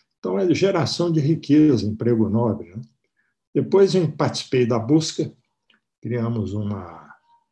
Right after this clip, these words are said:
um mecanismo de busca chamado Todo B R, eu, <clears throat> professor Bertier Ribeiro Neto, é, e criamos a empresa em março de dois mil, a Aquan, que detinha a tecnologia de busca.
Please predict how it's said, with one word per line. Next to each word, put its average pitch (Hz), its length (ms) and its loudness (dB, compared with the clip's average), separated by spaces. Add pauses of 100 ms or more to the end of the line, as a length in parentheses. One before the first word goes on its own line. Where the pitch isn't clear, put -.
(220)
um 104 60 -12
mecanismo 95 580 -6
de - 0 -
busca - 400 -8
chamado 95 500 -12
Todo 80 220 -16
B 92 140 -16
R, 113 400 -10
eu, 147 200 -2 (320)
<clears throat> 113 680 0
professor 113 500 2
Bertier 98 560 0
Ribeiro 98 320 -6
Neto, 120 340 -4 (1120)
é, 87 560 -12 (720)
e 113 160 -4
criamos 113 520 2
a 117 80 2
empresa 110 580 0
em 95 140 -4
março 98 460 -10
de 101 100 -14
dois 95 320 -8
mil, 107 240 -4
a 104 40 -6
Aquan, 104 360 -10
que 110 120 -18
detinha 107 460 -8
a - 20 -8
tecnologia 107 680 -8
de 107 100 -10
busca. - 440 -10